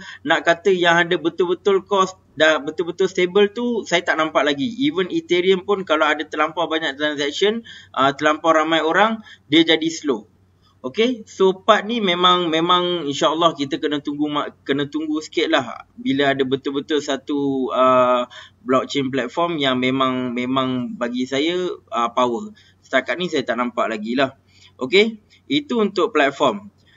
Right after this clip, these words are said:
Yang kedua adalah mata wang dan kripto. Okey, uh, suka saya nak share. Uh, saya pernah, uh, berbual lah dengan, dengan seorang ni. Dia kata, uh, "I like blockchain, I believe in blockchain, but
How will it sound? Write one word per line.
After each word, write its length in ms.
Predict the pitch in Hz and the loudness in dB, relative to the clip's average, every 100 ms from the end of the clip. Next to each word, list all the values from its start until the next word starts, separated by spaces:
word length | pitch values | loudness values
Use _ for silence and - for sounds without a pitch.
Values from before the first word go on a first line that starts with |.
| _ _ | _ _
Yang 320 | - 160 220 262 262 247 226 214 | -2 2 2 0 -2 -2 -4 -4
kedua 480 | - 185 180 247 233 | -4 -2 0 0 0
adalah 320 | - 156 208 | 0 2 2
mata 320 | 226 160 160 175 | 2 -2 0 0
wang 400 | 185 180 175 160 | 2 2 2 2
dan 240 | 156 156 156 | 2 2 -4
kripto. 480 | 156 - 139 104 - _ _ _ | -6 0 -2 -2 -12 _ _ _
Okey, 400 | - 151 175 127 | -6 2 4 4
uh, 240 | 135 151 156 | 6 6 6
suka 400 | 165 185 262 190 | 2 0 2 4
saya 160 | 185 | 4
nak 240 | 185 170 156 | 2 0 0
share. 400 | 151 151 208 226 _ | 2 2 2 -4 _
Uh, 320 | 127 139 147 143 | 0 4 4 4
saya 160 | 180 | 2
pernah, 560 | 190 196 190 175 165 143 | 0 2 2 4 2 0
uh, 1120 | 127 - 135 139 135 139 135 135 131 131 123 104 | -6 -4 0 4 4 2 2 0 0 -2 -4 -6
berbual 560 | 127 143 147 170 156 | -2 -2 2 4 4
lah 240 | 156 139 120 | 6 4 4
dengan, 240 | 127 131 | 0 -2
dengan 240 | 123 127 127 | 0 0 -2
seorang 380 | 135 135 139 | 0 2 2
ni. 60 | 143 117 | 0 0
Dia 160 | 143 160 | 2 2
kata, 400 | 156 226 226 220 - - - _ | 2 2 2 -4 -18 -20 -20 _
uh, 480 | - 147 160 160 160 - | 2 4 6 6 6 4
"I 160 | 180 220 | 2 4
like 320 | 247 220 170 | 2 0 2
blockchain, 480 | 165 147 - 202 208 | 0 0 2 2 4
I 240 | 185 196 | 2 4
believe 320 | 202 226 190 | 2 0 0
in 80 | 180 | 0
blockchain, 480 | 156 143 139 202 196 | 2 0 2 2 4
but 240 | 160 170 | 4 2